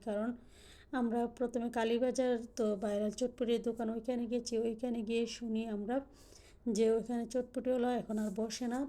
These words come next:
তো উনি, উনিও খানপুরে দোকান নিয়ে চলে গেছে। তো আমরা কালীবাজারে কিছু কাজ ছিল, টুকিটাকি কাজ সেরে এখন আমরা খানপুরে চলে আসি চটপটি খাওয়ার জন্য। ওই হাঁসের ডিমের ভাইরাল একটা চটপটি আছে, তো এটা খুব ফেমাস শুনেছি।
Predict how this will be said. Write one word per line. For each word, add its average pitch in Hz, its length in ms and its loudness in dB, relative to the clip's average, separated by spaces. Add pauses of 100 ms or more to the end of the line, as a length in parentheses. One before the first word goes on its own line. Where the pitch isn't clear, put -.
তো 214 80 -2 (160)
উনি, 220 500 2
উনিও 247 440 2 (180)
খানপুরে 220 500 2 (200)
দোকান 220 360 -2
নিয়ে 226 260 -2
চলে 220 260 -2
গেছে। 220 260 -4 (720)
তো - 120 0
আমরা 233 320 4 (320)
কালীবাজারে 240 540 4
কিছু 233 220 -4
কাজ 240 280 0
ছিল, 226 220 -2
টুকিটাকি 240 580 0
কাজ 247 280 -2
সেরে 240 440 2
এখন 208 280 0
আমরা 214 260 0
খানপুরে 220 560 2
চলে 233 280 0
আসি 240 300 -2 (560)
চটপটি 247 480 0
খাওয়ার 214 360 2
জন্য। 214 220 -2
ওই 208 280 2
হাঁসের 208 520 -4
ডিমের 233 300 -2
ভাইরাল 214 360 0
একটা 214 180 -2
চটপটি 240 540 -4
আছে, 226 260 -2
তো 226 120 -4
এটা 220 220 0 (160)
খুব 233 220 0
ফেমাস 220 360 0
শুনেছি। 233 500 -2